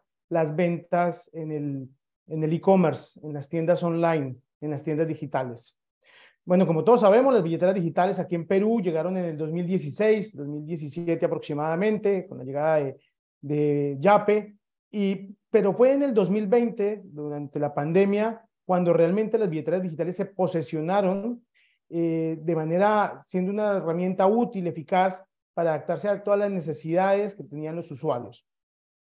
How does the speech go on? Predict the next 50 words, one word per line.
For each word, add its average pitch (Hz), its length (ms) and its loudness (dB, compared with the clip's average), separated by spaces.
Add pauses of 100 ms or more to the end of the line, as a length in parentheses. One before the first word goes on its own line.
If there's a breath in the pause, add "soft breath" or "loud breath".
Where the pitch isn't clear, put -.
De 143 100 -2
este 143 160 -4
modo, 196 480 2 (160)
y 165 180 0
durante 147 320 0
los 139 80 -6
últimos 175 480 -4
tres 175 340 0
a 180 40 -2
cuatro 175 320 0
años, 180 240 0
las 170 80 2
billeteras, 143 560 -4
las 156 120 -8
billeteras 143 300 -2
digitales 160 380 0
vienen 180 220 2
creciendo 175 720 -2 (120)
de 170 140 2
manera 170 420 0
exponencial 175 920 0
en 156 100 -2
el 139 100 -8
Perú, 147 420 -4 (440)
de 151 180 -4
tal 151 160 -2
manera 185 320 4
de 196 140 2
que 147 340 0
se 135 60 -14
están 156 400 -6
convirtiendo 170 500 0
en 190 80 6
un 190 120 0
jugador 170 360 2
importante 196 840 -2 (360 loud breath)
para 156 220 -2
el 143 80 -4 (160)
pago 180 420 4
y 165 120 -2
el 147 80 -4
recaudo, 170 880 0
eh, 143 340 -6
de 151 140 -6
los 151 160 -6
productos 160 380 2
y 160 40 -6
servicios 147 420 -2
que - 100 -6
ofrecemos. 127 600 -6